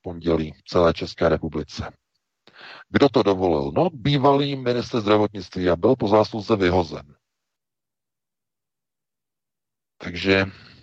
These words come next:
eh, opravdu, eh, chybí, ano, je mnoho povolaných, málo vyvolených, to je zcela jednoznačně, ale chybí odpor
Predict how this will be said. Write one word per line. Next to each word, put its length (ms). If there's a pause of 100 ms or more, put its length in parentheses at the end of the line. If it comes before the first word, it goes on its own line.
(600)
eh, 800 (360)
opravdu, 760 (1800)
eh, 400 (400)
chybí, 680 (200)
ano, 280
je 80
mnoho 240
povolaných, 520
málo 320
vyvolených, 540
to 160
je 80
zcela 400
jednoznačně, 640
ale 340 (640)
chybí 240
odpor 540